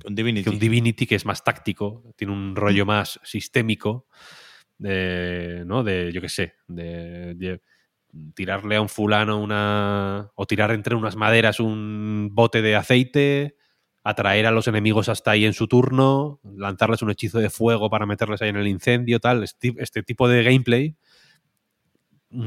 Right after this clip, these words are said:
Speaker 2: que hay de eso en Baldur's Gate tres es más Divinity que,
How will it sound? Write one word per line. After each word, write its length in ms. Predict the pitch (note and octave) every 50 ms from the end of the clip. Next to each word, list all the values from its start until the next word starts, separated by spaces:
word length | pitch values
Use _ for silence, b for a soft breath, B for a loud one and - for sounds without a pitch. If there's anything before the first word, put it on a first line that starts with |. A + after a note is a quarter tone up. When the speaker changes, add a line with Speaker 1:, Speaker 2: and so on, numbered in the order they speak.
| G#2+ - -
Speaker 2:
que 200 | - A2+ G#2 G2+
hay 360 | G#2+ A2+ B2 A#2 G#2+ G2 A2 A#2
de 360 | G#2+ G#2+ G2+ A2+ A2 A2+ A2+
eso 300 | G#2+ - A#2 G#2 G2+ G#2
en 140 | G#2 G2 G2
Baldur's 300 | G2+ G#2 G2+ A2+ G2+ G#2
Gate 180 | G2+ G2+ - -
tres 280 | - A#2+ A#2 C#3 - -
es 180 | A2 A#2 - -
más 280 | A2 A2 A#2 B2 -
Divinity 440 | G#2 G2+ G2+ G#2 A2 A2+ - - B2+
que, 520 | A2+ G#2+ F#2+ F#2 F2 E2+ E2 E2 E2+ E2+